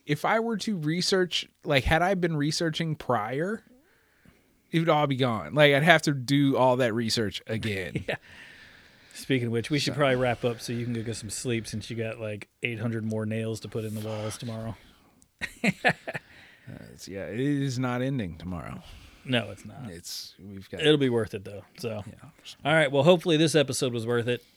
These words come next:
Speaker 2: Thanks for the suggestion. Keep that shit coming, you guys, because we've got, uh, we're, we're gonna have to get four more, um,
Speaker 1: Yeah.
Speaker 2: you choose, you lose,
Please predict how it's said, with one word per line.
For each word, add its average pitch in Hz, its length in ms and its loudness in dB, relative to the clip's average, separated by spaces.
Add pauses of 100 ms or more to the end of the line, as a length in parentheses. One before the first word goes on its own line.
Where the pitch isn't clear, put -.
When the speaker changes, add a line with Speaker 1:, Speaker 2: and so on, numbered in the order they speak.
Speaker 2:
Thanks 139 180 0
for - 80 -6
the 135 80 2
suggestion. 131 480 2
Keep 170 200 0
that 151 180 4
shit 147 160 0
coming, 135 240 0
you 117 80 0
guys, 120 280 2
because 120 360 -2
we've 135 200 -2
got, 135 240 2 (140)
uh, 123 300 2
we're, 131 140 0
we're 135 180 -4
gonna 135 140 0
have 135 120 -2
to - 60 -14
get 131 180 -4
four 139 200 2
more, 139 380 0 (520)
um, 117 580 -4
Speaker 1:
Yeah. 92 280 -8
Speaker 2:
you 127 120 -2
choose, 123 380 0
you 123 140 0
lose, 123 520 0